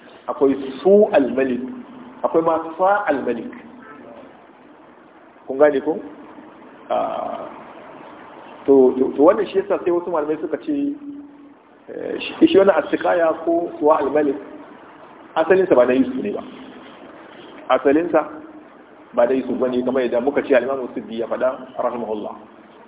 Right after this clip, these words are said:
Cewa ma dama an dangana suwa din da nassin Qur'ani ga al-malik. Kun gane? To shi gwada cewa na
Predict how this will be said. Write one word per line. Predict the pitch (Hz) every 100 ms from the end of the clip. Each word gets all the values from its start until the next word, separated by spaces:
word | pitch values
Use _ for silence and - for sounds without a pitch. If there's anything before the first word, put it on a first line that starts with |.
| - - - - - - -
Cewa | 160 147
ma | 180
dama | 196 180 165
an | 165 156
dangana | 180 165 139 139 131 - - - _ _ _
suwa | 151 175 160 139
din | 151 123 - - - - - - _ _ _ _ _ _ _ _ -
da | 143
nassin | 160 214 - 160
Qur'ani | 139 139 156 135
ga | 135 135
al-malik. | 147 139 127 160 127 - - - - - - - - - _ _ _ _ _ _ _ _ -
Kun | 139
gane? | 160 156 156 - - - - - -
To | -
shi | -
gwada | 165 185 156 -
cewa | 151 147 151 151 147
na | 147